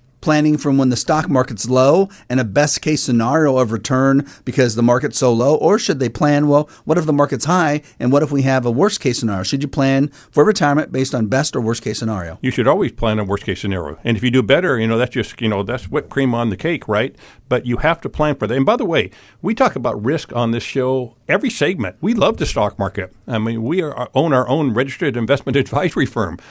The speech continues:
Speaker 2: Our clients have money in stocks and bonds. It's not that we dislike stocks and bonds.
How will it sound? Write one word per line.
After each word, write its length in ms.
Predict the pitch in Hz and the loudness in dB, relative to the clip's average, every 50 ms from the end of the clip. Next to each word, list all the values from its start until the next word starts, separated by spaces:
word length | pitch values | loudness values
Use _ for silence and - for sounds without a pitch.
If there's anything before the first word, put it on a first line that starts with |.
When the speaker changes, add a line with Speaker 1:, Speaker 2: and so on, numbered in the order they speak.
| - - _ - | -20 -20 _ -4
Speaker 2:
Our 160 | 110 165 202 | -2 -2 -2
clients 380 | 196 - 175 160 156 185 180 - | -2 -2 -4 -2 -2 -2 -2 0
have 160 | 151 151 127 | 0 0 2
money 200 | 113 123 139 151 | 0 0 2 2
in 100 | 147 147 | 0 -2
stocks 360 | - - 135 123 139 139 - | -2 0 2 2 2 0 -2
and 100 | 135 117 | -2 -2
bonds. 360 | 123 175 202 185 117 98 95 | 0 0 -2 -2 -2 -4 -4
It's 100 | 117 - | -6 -4
not 160 | 175 190 208 208 | -2 -2 0 0
that 160 | 254 170 131 | -2 -2 0
we 100 | 135 135 | 0 -2
dislike 680 | 131 156 139 - - - 117 113 139 190 247 226 - | 0 0 -2 -2 -4 -6 -4 -2 0 0 0 -2 -6
stocks 360 | - - - 123 120 113 - 127 | -10 -4 -2 -2 -2 0 -2 -2
and 140 | 110 95 | -2 -2
bonds. 380 | 98 104 101 95 107 113 113 - | 0 0 0 0 0 -2 -4 -6